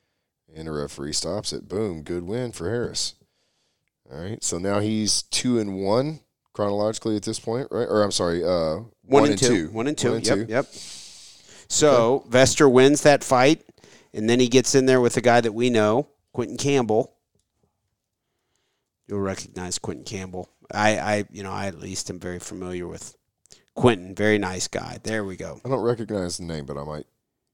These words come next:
Speaker 1: when I see his face. I'm just excited to get to these Rooster fights. How many has he had?
Speaker 2: He's three and three. I don't know how many of them are available like this, though. That's what I'm saying about how much I love the B two fighting series.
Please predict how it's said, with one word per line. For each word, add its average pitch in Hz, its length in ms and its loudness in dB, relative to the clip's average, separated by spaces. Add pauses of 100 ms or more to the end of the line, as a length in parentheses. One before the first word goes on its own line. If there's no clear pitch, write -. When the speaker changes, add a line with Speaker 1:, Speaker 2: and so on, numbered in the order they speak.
(260)
Speaker 1:
when 69 220 -20
I 60 40 -14
see 71 180 -12
his 58 120 -12
face. - 400 -16 (2500)
I'm 143 100 -6
just 190 180 -2
excited 78 300 -4
to 71 60 -10
get 73 140 -10
to - 80 -14
these 67 200 -14
Rooster 165 320 -2
fights. - 400 -6
How 135 80 0
many 160 220 0
has 143 160 0
he 175 120 2
had? 73 320 -4 (1040)
Speaker 2:
He's 127 180 -2
three 170 220 6
and 151 100 4
three. 147 180 4
I 120 80 8
don't 151 160 6
know 139 120 6
how 135 140 6
many 135 200 6
of 117 100 6
them 117 140 0
are 104 120 4
available 101 600 6
like 85 300 -8
this, 85 220 -6
though. 82 160 -6
That's 127 300 2
what 170 120 0
I'm 143 160 0
saying 147 320 -2
about 104 220 -2
how 110 100 -2
much 110 200 2
I 107 60 -2
love 104 220 -2
the 101 80 -6
B 107 180 0
two 110 180 0
fighting 110 380 4
series. 139 560 4